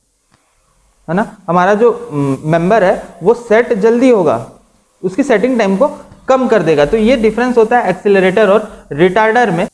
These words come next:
Extra rapid hardening cement। तो इसके बाद जो है हमारा low heat cement, नाम से समझ में आ रहा है, जो इसमें chemical reactions होंगे, जो heat of hydration, मतलब जब, अम, heat generate होगी, इसमें क्या होगी? धीरे धीरे होगी।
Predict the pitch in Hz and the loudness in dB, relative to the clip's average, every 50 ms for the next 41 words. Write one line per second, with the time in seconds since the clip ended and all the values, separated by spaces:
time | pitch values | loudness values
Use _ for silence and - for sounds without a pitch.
0 | _ - 180 180 180 - 240 240 226 220 208 214 226 226 208 202 180 170 202 202 | _ -6 -6 -4 0 0 2 2 2 2 2 0 -2 0 0 0 0 0 0 -2
1 | 190 - 220 208 214 170 170 202 - - - - - - - 226 233 226 220 - | -2 -2 -2 0 0 0 -2 -4 -8 -10 -18 -20 -6 0 2 4 4 4 2 0
2 | - 220 214 - - 277 269 254 254 254 220 208 247 247 247 247 233 220 214 202 | -6 -8 -8 -4 -2 0 2 2 2 0 0 0 0 2 2 2 2 2 2 2
3 | 208 220 214 - 190 190 214 240 269 285 285 - 170 208 233 240 226 - - - | 0 0 -2 -2 -2 0 2 2 4 2 2 2 2 2 2 2 0 -4 -4 -2
4 | 208 185 180 165 143 131 - - 147 147 147 160 170 170 170 190 175 - 165 165 | -2 0 0 0 -2 -4 -8 -6 -2 0 0 0 0 -2 -4 -6 -6 -4 -4 -2
5 | 170 170 170 170 160 151 151 170 190 180 165 185 190 196 185 - 160 - - 180 | -2 0 2 2 2 2 2 2 0 0 0 2 2 2 2 0 -4 -6 -6 -6
6 | 190 190 - - - 156 147 160 185 180 160 151 143 139 131 - - 196 196 202 | -4 -4 -4 -4 -4 -4 -2 0 0 0 0 0 0 0 -2 -2 -2 -2 -2 0
7 | 196 185 156 143 135 131 147 185 220 - - 151 139 156 151 143 156 165 160 160 | -2 -2 -2 -2 -2 0 0 0 0 0 -4 -8 -6 -4 -2 0 0 -2 -2 0
8 | 156 170 170 170 - 135 143 135 139 147 151 143 - 147 127 123 120 131 160 156 | -2 -2 -2 -4 -6 -6 -6 -4 -2 -4 -4 -4 -6 -8 -8 -6 -6 -4 -4 -2
9 | 143 165 156 - - - - _ _ _ - 127 131 131 127 123 120 117 - - | -2 -4 -4 -6 -12 -20 -20 _ _ _ -12 -10 -8 -6 -4 -6 -6 -8 -10 -14
10 | - _ _ _ _ _ _ _ _ _ _ - 156 175 175 156 139 156 151 147 | -18 _ _ _ _ _ _ _ _ _ _ -2 0 0 0 0 -2 -2 -2 0
11 | 151 151 196 214 208 175 151 123 120 120 120 - 185 180 - - 233 220 220 220 | 2 4 4 4 4 2 0 -2 -2 -6 -6 -6 -10 -10 -6 -6 -6 -2 0 2
12 | 214 214 214 220 233 208 180 185 214 247 254 254 269 262 214 202 196 180 180 160 | 2 2 2 0 -2 -2 -2 0 0 2 2 2 2 2 2 2 2 2 2 2
13 | 143 143 139 123 113 117 113 | 2 0 -4 -4 -4 -8 -10